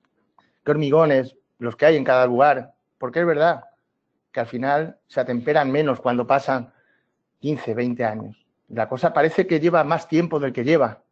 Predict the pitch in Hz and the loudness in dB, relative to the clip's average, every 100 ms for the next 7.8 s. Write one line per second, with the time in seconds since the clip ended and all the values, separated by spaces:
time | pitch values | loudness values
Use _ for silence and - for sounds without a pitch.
0 | _ - 147 175 170 139 123 131 - - | _ -2 -2 0 -4 -4 -6 -8 -14 -20
1 | _ _ - 127 135 156 131 110 107 - | _ _ -6 -2 0 0 -2 -6 -10 -18
2 | - _ _ _ _ _ _ _ _ _ | -20 _ _ _ _ _ _ _ _ _
3 | _ _ _ _ _ _ _ _ _ _ | _ _ _ _ _ _ _ _ _ _
4 | _ _ _ _ _ _ _ _ _ _ | _ _ _ _ _ _ _ _ _ _
5 | _ _ _ _ _ - - - - 160 | _ _ _ _ _ -20 -14 -4 -2 0
6 | - 151 131 165 165 170 165 - 123 156 | 4 4 6 6 8 6 2 -10 -6 -4
7 | 151 147 131 160 165 147 151 - | 2 2 4 4 4 2 0 -4